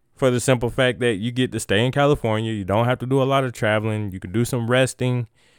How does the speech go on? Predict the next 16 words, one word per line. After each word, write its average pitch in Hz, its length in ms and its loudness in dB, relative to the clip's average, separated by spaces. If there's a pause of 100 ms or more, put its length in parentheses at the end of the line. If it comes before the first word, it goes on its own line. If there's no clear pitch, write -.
(240)
keep 113 200 -2
guys 95 300 2
fresh. 135 520 2 (380)
But 104 120 -2
it'll 147 140 4
be 120 120 2
a 92 60 2
tough 90 240 0
series, 90 340 -2
no 95 160 -4
doubt. 95 300 0
That 107 160 -2
could 113 100 -6
go 95 180 -2
seven 90 400 -4
easily. 80 520 -4